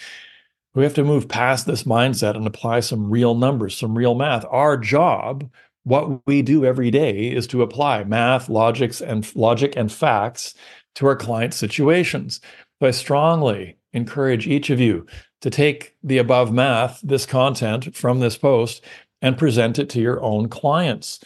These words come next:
right? Whether you do so conversation by conversation, kinda crazy, uh, through a video post,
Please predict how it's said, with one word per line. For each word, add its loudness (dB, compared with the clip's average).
right? 2
Whether 2
you 4
do 2
so 2
conversation -4
by 2
conversation, -4
kinda -10
crazy, -2
uh, -2
through 0
a 2
video 2
post, 0